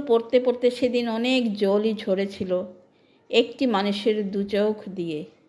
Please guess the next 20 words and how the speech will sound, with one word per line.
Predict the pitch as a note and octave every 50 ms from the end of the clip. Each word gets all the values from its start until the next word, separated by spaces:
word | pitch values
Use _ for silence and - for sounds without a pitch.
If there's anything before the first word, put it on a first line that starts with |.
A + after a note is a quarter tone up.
| _ _ _ _ _ _ _ _ _ _ _ _ _ _ _ _ _ _ _ _ _ _ _ _ _ _ _ -
পড়া | C4+ C4+ C#4+ D#4 E4
শেষ | E4+ - - D#4+ D#4 D4+ -
করে | - E4 D#4+ D#4+ D#4+
রুদ্ধ | C#4 C4 C4 B3 A#3 B3+ C#4+ D4 D4
স্বরে | C#4+ - - C#4 C4+ C4 B3+ B3+ B3
মাত্র | B3 A#3+ A#3 A#3+ A#3+ - C4+ B3+
একটি | B3 A#3+ A#3 A#3 - - C4+ C4 -
কথাই | A#3+ C#4 - - - B3+ C4 C4+
তিনি | C4+ C#4+ C4+ C4+ B3+
বলতে | G#3+ G3 G3 G3 G3 - G#3+
পেরেছিলেন, | G#3+ G#3 G3 G3 F#3+ F#3+ F#3+ - G3+ F3 E3+ F3 F#3+ - - _ _ _ _ _ _ _ _ _ _ _ _ _ _ _ _ _ _ -
"এ | B3 A3+ A#3 A#3
তো | D4 C#4
চিঠি | C4+ - A#3+ A3 G#3+ - - - B3+
নয়, | A3+ G#3 F#3 E3+ E3 - G#3+ - _ _ _ _ _ _ _ _ _ _ _ _ _ _ _ _ _ _ _ _ _ _ _ _ _ _ _ _ _ _ _ _ _ -
এ | A3+ A#3+ A#3+ B3+ A#3
যে | A#3+ B3+ B3
মূল্যবান | B3 A#3 A3 A3+ A#3 A#3 A#3+ B3 B3 B3 B3+ B3 B3 A3+
জীবন | G3+ G#3+ G3+ F#3+ G#3 G#3+ G#3+ G#3
দর্শন।" | G3 G3 F#3 F3+ - - - F3+ F3 F3+ F#3